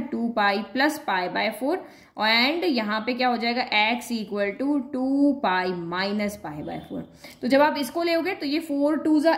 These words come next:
एट पाई, और ये आपका कितना हो जाएगा, नाइन पाई by four। तो ये नाइन पाई by four आपका क्या हो जाएगा,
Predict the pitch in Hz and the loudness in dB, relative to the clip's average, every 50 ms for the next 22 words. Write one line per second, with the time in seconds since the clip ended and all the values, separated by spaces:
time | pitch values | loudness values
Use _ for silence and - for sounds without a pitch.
0 | - - 247 262 269 247 247 269 - 339 359 427 440 - - 247 247 247 277 285 | 0 -2 -2 -2 0 -2 -2 -2 0 0 0 0 -2 -2 -2 -2 0 0 2 0
1 | 277 - - 285 277 285 269 269 285 277 262 254 269 269 277 254 233 220 214 226 | 0 0 -2 -2 -2 -2 -2 0 0 0 0 0 0 2 2 4 4 4 4 4
2 | 240 240 233 233 226 196 180 180 180 180 175 170 - 175 175 170 - - - _ | 6 6 4 4 4 2 0 0 -2 -4 -6 -6 -6 -6 -8 -8 -10 -14 -20 _
3 | _ - 247 269 302 311 294 277 277 269 285 302 330 359 349 - 311 277 269 254 | _ -6 -2 0 2 4 4 4 6 4 4 4 2 -2 -2 0 0 2 2 2
4 | 269 285 285 285 - 254 254 262 247 233 233 - 247 240 240 262 247 233 214 196 | 2 0 0 -2 -2 -2 0 0 0 0 -2 -2 -4 -4 -2 -2 -2 -2 0 0
5 | 202 196 202 196 254 285 | 0 -2 0 0 0 0